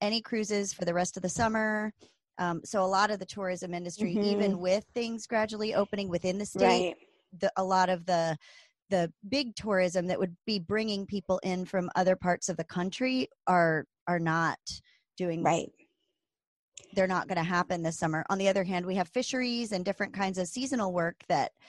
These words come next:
Speaker 1: absolutely brings lots of people. I know that's something people are worried about is these fishing communities
Speaker 2: Mm-hmm.
Speaker 1: and, you
Speaker 2: Mm-hmm.
Speaker 1: know, salmon packaging, uh, canneries and
Speaker 2: Right,
Speaker 1: things
Speaker 2: and
Speaker 1: like
Speaker 2: a lot of
Speaker 1: that.
Speaker 2: people come from out of state for that.
Speaker 1: They
Speaker 2: Mm-hmm.
Speaker 1: do,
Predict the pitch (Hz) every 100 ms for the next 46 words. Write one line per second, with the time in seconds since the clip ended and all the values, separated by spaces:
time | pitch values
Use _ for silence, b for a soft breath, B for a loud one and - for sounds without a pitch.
0 | b b _ 196 180 190 175 196 220 190
1 | 165 160 160 165 160 175 175 170 170 170
2 | 175 175 180 185 - - 180 185 175 185
3 | 180 170 170 226 233 175 165 165 170 165
4 | 160 - b b b _ 196 180 175 -
5 | 208 - 185 180 175 175 185 - - 190
6 | 214 214 196 175 170 170 - 220 214 160
7 | 160 160 160 - 240 196 233 220 170 165
8 | 117 - 214 185 185 170 165 160 160 156
9 | 196 180 196 170 160 151 143 - 160 -
10 | 226 190 180 160 143 - 254 254 220 247
11 | 262 240 240 202 240 220 226 - 208 196
12 | 202 - 285 254 190 - 220 185 175 190
13 | - - - 226 220 196 233 285 214